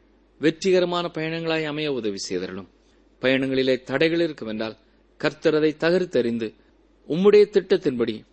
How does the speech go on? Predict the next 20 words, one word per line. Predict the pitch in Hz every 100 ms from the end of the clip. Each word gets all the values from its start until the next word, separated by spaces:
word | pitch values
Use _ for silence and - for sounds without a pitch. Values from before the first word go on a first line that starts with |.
| _ _ -
அந்தந்த | 151 196 208 202
காலங்களிலே | 190 127 120 120 120 117 - _ _ _ _ _
அவர்கள் | 113 117 123
எங்கெங்கு | 165 170 170 170
இருக்க | 170 -
வேண்டுமோ, | 175 165 165 165 147 _ _ _ -
எந்தெந்த | 156 202 202
காரியங்களை | 202 190 196 196 190
நிறைவேற்ற | 190 208 185 127 113
வேண்டுமோ | 107 110 107 101 _ _ _
அதை | - 104
செய்து | 113 139 139
முடிக்க | 135 135 131
உதவி | 123 131 127
செய்தருளும். | - 92 98 98 - _ _ _ _ _ _ -
கர்த்தாவே, | 156 170 170 170 170 _ _ _ -
இந்த | 190
நாளிலேயும் | 170 120 117 110 110 104 - _ _ 104
இந்த | 110
வாரத்திலேயும் | 117 127 120 120 120 123